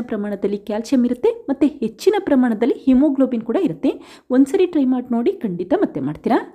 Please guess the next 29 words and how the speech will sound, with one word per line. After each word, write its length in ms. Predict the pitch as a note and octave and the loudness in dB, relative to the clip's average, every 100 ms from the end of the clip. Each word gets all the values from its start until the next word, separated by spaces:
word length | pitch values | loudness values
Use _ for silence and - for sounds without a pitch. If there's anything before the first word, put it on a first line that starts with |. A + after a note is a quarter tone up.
| - _ | -20 _
ಹಾಗೆ 280 | - B3+ C#4 | -2 0 2
ಮೊದಲೇ 440 | A#3 G3+ F#3+ D4 | 0 -2 -4 -2
ಹೇಳ್ದಾಗೆ 460 | E4+ D4 B3+ C4 C4+ | -2 0 0 -2 -2
ಈ 200 | D4+ G#3+ | -4 -8
ಸ್ವೀಟ್‌ನ 340 | G#3 - C4 C4 | -8 -6 -2 0
ನೀವು 200 | B3 D#4 | 2 0
ಒಂದು 200 | G3+ G3 | -4 -8
ತಿಂಗಳು 380 | G#3 G3 A#3+ G4+ | -6 -2 4 4
ಇಟ್ಟು 200 | F#4 C4+ | 4 0
ಕೂಡ 160 | - D#4 | -4 -6
ಸ್ಟೋರ್ 220 | - G#3 | -2 -2
ಮಾಡ್ಕೋಬಹುದು. 840 | D3 C3 - - E3+ C4+ - - _ _ _ _ - | -2 -8 -12 -8 0 0 0 -10 _ _ _ _ 2
ನೋಡಿದ್ರಲ್ಲ 460 | D4+ G#4+ G#4+ D#4 D#4 | 2 2 0 -4 0
ಫ್ರೆಂಡ್ಸ್, 240 | D#4 C#4 | 0 0
ಎಷ್ಟು 340 | - - - | -4 -8 -4
ಸುಲಭವಾಗಿ 520 | E4+ C4 B3+ B3 A#3+ B3 | -2 -2 -4 -4 -4 -6
ಕೇವಲ 320 | - B3+ A#3+ - | -2 0 0 -2
ಒಂದು 280 | G3+ C4 G#4 | 0 2 0
ಚಮಚ 300 | G4 C4 A#3+ | 0 -2 0
ತುಪ್ಪ 300 | C4 A#3+ - | -4 -6 -6
ಉಪಯೋಗಿಸ್ಕೊಂಡು 680 | F3+ - D#3 F#3+ G3 - - | -4 -4 -6 -6 -4 -6 -8
ಆರೋಗ್ಯಕರವಾದಂಥ 1040 | F#3 G#3 C4+ C4+ C4 A#3+ A3+ A3 G#3 G3+ A3+ - | -8 -4 -2 -2 -2 -2 -2 -4 -6 -2 -4 -2
ಒಂದು 180 | F#3 | -6
ಸ್ವೀಟ್ 300 | G3+ - A3 | -6 -6 -6
ಯಾವ 100 | F#3+ | -6
ರೀತಿ 220 | F3+ D#3+ F3 | -6 -6 -6
ಮಾಡಿದೆ 240 | E3+ F3+ | -8 -10
ಅಂತ 120 | F3 | -10
ಗೊತ್ತಾಯ್ತಲ್ವಾ? 560 | - F3 F3+ F#3 G3 | -10 -8 -6 -4 0